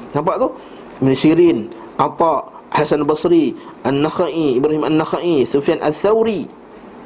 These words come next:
Oh, semua sahabat-sahabat tabi'in yang hebat-hebat, belaka tabi'-, tabi'in yang hebat-hebat ni. Ha, jadi jangan pula kita kata, "Siapa tak, tak ikut sunnah?" Hai, jangan declare siapa tak baca A'udzubillah minasyaitan, siapa baca A'udzubillah tak ikut sunnah. Kamu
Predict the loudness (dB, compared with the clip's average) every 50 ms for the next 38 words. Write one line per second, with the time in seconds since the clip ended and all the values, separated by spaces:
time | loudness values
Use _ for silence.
0 | -10 -10 -8 -10 -16 -18 -18 -18 -12 -8 -6 -4 -2 -2 -2 -2 0 0 2 2
1 | 0 0 -2 -2 -2 -2 -2 -2 0 0 -2 -2 0 0 0 0 0 0 2 2
2 | 2 2 0 0 2 2 2 2 2 0 0 0 0 -2 -4 -4 -2 -2 -2 -2
3 | -2 -2 -2 -2 0 0 0 0 2 2 2 2 2 4 4 4 2 2 0 0
4 | 0 -2 -2 -6 -14 -16 -14 -14 -14 -12 -12 -12 -12 -12 -12 -12 -12 -12 -10 -10
5 | -10 -10 -12 -12 -12 -14 -14 -12 -8 -4 -2 0 0 0 0 0 -2 -2 -4 -4
6 | -6 -6 -4 0 2 2 2 4 4 4 4 2 2 2 2 2 2 2 2 2
7 | 2 2 2 0 0 0 -4 -12 -18 -20 -12 -6 -4 -2 0 0 0 0 0 0
8 | -2 0 0 0 2 2 2 2 2 2 2 0 -2 -4 -6 -12 -20 -20 -20 -16
9 | -12 -6 -2 0 2 4 4 2 2 0 -2 -8 -14 -18 -18 -18 -16 -16 -16 -16
10 | -16 -16 -14 -6 -2 0 0 0 0 0 2 0 0 2 2 2 4 4 2 0
11 | 0 -2 -2 -2 0 0 0 0 0 0 0 0 0 0 0 0 0 0 2 2
12 | 2 2 2 0 0 -2 -2 0 0 0 0 2 0 0 0 0 0 0 2 2
13 | 2 2 2 2 0 0 2 2 2 2 2 2 -2 -4 -6 -10 -18 -20 -20 -20
14 | -20 -20 -18 -16 -12 -8 -4 -2 -2